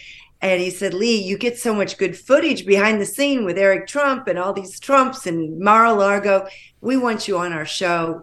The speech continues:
Heels on the Ground. It airs on Sundays or once a month. And now I'm gonna be on The Insider, um, the back office. And, and it's a small fee, but you can hear private things that you will not hear anywhere else."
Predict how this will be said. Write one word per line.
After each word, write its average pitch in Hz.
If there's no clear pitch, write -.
Heels 247
on 202
the 180
Ground. 160
It 156
airs 190
on 160
Sundays 202
or 147
once 202
a 208
month. 180
And 156
now 262
I'm 202
gonna 190
be 185
on 170
The 156
Insider, 151
um, 143
the 143
back 175
office. 175
And, 147
and 185
it's 185
a 196
small 233
fee, 233
but 175
you 175
can 175
hear 175
private 233
things 233
that 175
you 190
will 165
not 165
hear 175
anywhere 160
else." 175